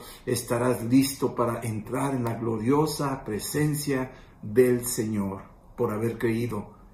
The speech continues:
en Jesús de Nazaret. Aquí lo dice, "Me puso para ejemplo de los que habrían de creer en Él para vida eterna", la vida eterna.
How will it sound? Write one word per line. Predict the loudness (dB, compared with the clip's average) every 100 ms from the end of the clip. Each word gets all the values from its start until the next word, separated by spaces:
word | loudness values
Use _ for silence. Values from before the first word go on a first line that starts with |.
| -10
en | -6 -4
Jesús | -4 -6 -6 0 0 0 -12 -18 -8
de | -4
Nazaret. | -4 -6 -8 -10 -12 -18 -20 -20 -20 -12
Aquí | -8 -2 -2
lo | 2
dice, | 2 4 2
"Me | 2
puso | 0 0 0 2
para | 2 2
ejemplo | 2 2 2 2 0 0 -12 -8
de | 2 2
los | 2
que | 2
habrían | 2 2 2 4 4
de | 2
creer | 4 2 4 2
en | 2 2
Él | 2 0 -4 -14 -18 -18 -4
para | -2 0 -2
vida | 0 0 2 0 -2 -6
eterna", | -8 -2 -2 -2 -6 -8 -16 -14
la | -6 -4
vida | -2 0 0 -2 -4 -14 -18 -14
eterna. | -8 -8 -2 -4 -4 -10 -12